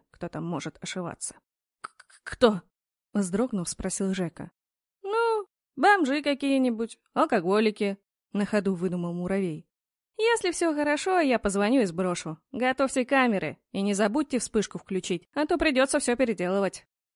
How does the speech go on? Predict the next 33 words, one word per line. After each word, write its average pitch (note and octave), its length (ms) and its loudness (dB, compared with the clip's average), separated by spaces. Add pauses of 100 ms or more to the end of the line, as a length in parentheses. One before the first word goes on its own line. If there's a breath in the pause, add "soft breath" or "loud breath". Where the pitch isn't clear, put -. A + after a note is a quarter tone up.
(160)
Машка B3 360 0
поймала F#3+ 380 0
его F#3+ 220 -2
за E3+ 180 -6
руку. D#3+ 300 -12 (460)
«Подожди, A3+ 580 0 (400)
обязательно B3 580 4
это A3+ 160 2
делать G#3+ 320 2
ночью? G3 400 2 (480)
Если C4+ 320 4
с G#3+ 60 0
тобой A#3+ 260 2
что-то B3 240 -2
случится, C4 500 0
мы G#3+ 120 2
даже C4 200 4
не D4 120 8
увидим. C#4+ 480 2 (260)
Можно C4 320 6
ведь B3 160 2
сфоткать A#3+ 400 0
днём, B3+ 340 6 (280 loud breath)
а G3+ 80 -2
потом D#4+ 300 4
как-то C4+ 260 2
затемнить, C#4 680 6 (100)
отфотошопить». C#4 880 -2 (480)
«Не, G3 420 -2 (220)
такой A3+ 400 0
номер G3 280 0
не E3+ 120 -6
прокатит. E3+ 520 -6